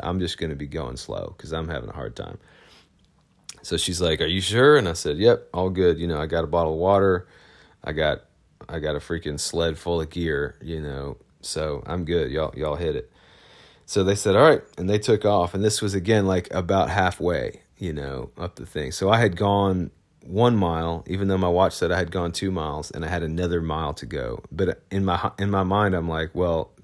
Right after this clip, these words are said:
throwing out all the map because none of this stuff is right. I don't have any clue how long I've got left. So I'm gonna just try to keep crushing it." So I keep going, and it's just, oh my gosh, it gets so hard. And again, like, I still hadn't realized why yet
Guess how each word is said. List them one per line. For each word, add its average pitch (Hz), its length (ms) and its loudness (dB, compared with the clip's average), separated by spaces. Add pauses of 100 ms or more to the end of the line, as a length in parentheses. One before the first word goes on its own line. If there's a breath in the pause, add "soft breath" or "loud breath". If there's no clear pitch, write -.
(120)
throwing 104 340 2
out 95 140 4
all 90 140 4
the 85 100 -2
map 80 280 -4
because 80 300 -10
none 92 180 -2
of 92 80 -2
this - 120 -6
stuff - 240 -4
is 64 100 -12
right. 67 300 -8
I - 80 -4
don't 80 140 -6
have 78 180 -6
any 78 140 -6
clue - 260 -10
how 71 140 -10
long 62 360 -10 (500)
I've 82 200 -6
got 78 240 -4
left. 50 340 -10
So - 240 -8
I'm 73 120 -6
gonna 78 140 -6
just 69 240 -12
try 73 160 -4
to 62 320 -6
keep - 200 -12
crushing - 340 -4
it." - 140 -12 (260 loud breath)
So - 140 4
I 120 40 10
keep 147 260 4
going, 120 380 8
and 101 120 2
it's 101 200 0
just, - 460 2 (320 loud breath)
oh 123 160 4
my 90 180 0
gosh, 90 380 -2
it 85 60 -6
gets 92 240 -4
so 98 340 2
hard. 90 320 0
And 87 100 -2
again, 101 280 2
like, 92 160 2
I 87 100 -2
still 110 280 0
hadn't 92 280 2
realized 87 680 4
why 78 840 -2 (400)
yet 78 500 -4